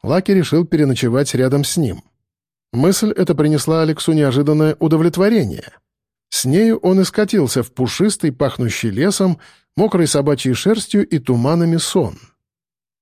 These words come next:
Проснулся Алекс от пронзительных трелей.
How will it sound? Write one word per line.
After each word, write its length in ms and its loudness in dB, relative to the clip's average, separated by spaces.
Проснулся 680 0
Алекс 520 0
от 180 -2
пронзительных 720 0
трелей. 560 0